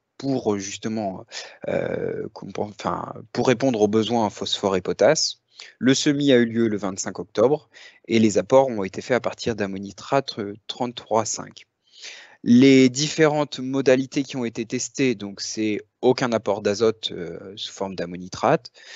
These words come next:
trente unités d'azote, quarante-cinq unités, soixante unités, avec une modalité intermédiaire, mais qu'on ne présentera pas vraiment ici,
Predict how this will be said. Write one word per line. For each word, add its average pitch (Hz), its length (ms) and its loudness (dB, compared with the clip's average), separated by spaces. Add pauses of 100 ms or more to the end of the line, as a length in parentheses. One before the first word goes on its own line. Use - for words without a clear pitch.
(240)
trente - 340 0
unités 123 400 -2
d'azote, 104 460 2
quarante-cinq 113 560 -6
unités, 117 480 -4 (320)
soixante - 560 -6
unités, 120 400 2 (100)
avec 120 460 2
une 117 100 -8
modalité 113 520 -2
intermédiaire, 110 720 -4
mais 90 140 -12
qu'on 101 160 -14
ne 95 80 -14
présentera 92 640 -12
pas 101 160 -2
vraiment 92 260 -12
ici, 127 400 -12